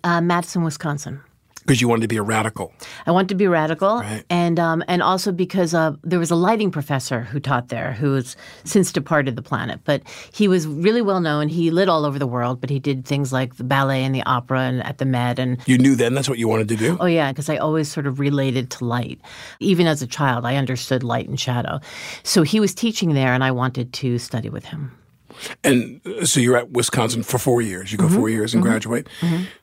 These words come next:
Speaker 2: Right, right. Yeah, you graduate. Sure, see?
Speaker 1: <laughs> Sure.
Speaker 2: That's what it says on that paper, see? It's my resume, see?
Speaker 1: My parents are dead. I can tell the
Speaker 2: Yeah.
Speaker 1: truth.
Speaker 2: What do you, what am I, what, what, what am I, Elizabeth Warren? I ain't running for president. You're on your own, and I know
Speaker 1: Mm-hmm.
Speaker 2: that things change for me significantly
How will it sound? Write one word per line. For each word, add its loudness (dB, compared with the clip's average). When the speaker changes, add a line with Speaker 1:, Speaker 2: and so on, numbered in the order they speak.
Speaker 2:
Right, 6
right. 0
Yeah, 0
you 4
graduate. 2
Sure, 2
see? 0
Speaker 1:
<laughs> 0
Sure. -2
Speaker 2:
That's 4
what 4
it 0
says 2
on 0
that 0
paper, 2
see? -4
It's 0
my 6
resume, 2
see? -2
Speaker 1:
My 2
parents 0
are 0
dead. -2
I 2
can 0
tell -2
the 2
Speaker 2:
Yeah. -2
Speaker 1:
truth. 0
Speaker 2:
What 6
do 2
you, 2
what 4
am 2
I, 2
what, 2
what, 4
what 6
am 2
I, 0
Elizabeth 2
Warren? 4
I 6
ain't 2
running 0
for -4
president. 0
You're 4
on 4
your 2
own, -2
and 2
I 4
know 4
Speaker 1:
Mm-hmm. 0
Speaker 2:
that -2
things 2
change 0
for -2
me 4
significantly -2